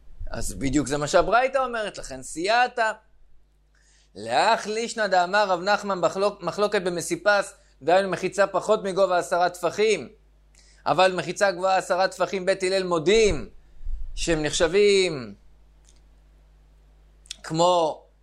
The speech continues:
אה, כל חבורה בפני עצמה, נחשבים כמו בית בפני עצמו וצריכים עירוב בפני עצמו, אז גם כן טיובתא,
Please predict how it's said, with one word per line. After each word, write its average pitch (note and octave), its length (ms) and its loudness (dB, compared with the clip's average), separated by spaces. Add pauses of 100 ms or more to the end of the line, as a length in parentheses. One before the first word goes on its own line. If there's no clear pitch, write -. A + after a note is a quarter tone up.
(100)
אה, C3 240 -2
כל F3+ 180 4
חבורה E3 400 0
בפני E3 280 -8
עצמה, E3+ 320 -2
נחשבים E3+ 340 -6
כמו E3+ 280 -4
בית F#3 420 0
בפני D3+ 320 -12
עצמו D#3 240 -10
וצריכים D#3+ 320 -14
עירוב D#3 320 -4
בפני C#3 220 -10
עצמו, C3 520 -8 (340)
אז A2 180 -8
גם E3 220 0
כן C#4 260 4
טיובתא, G#3 520 2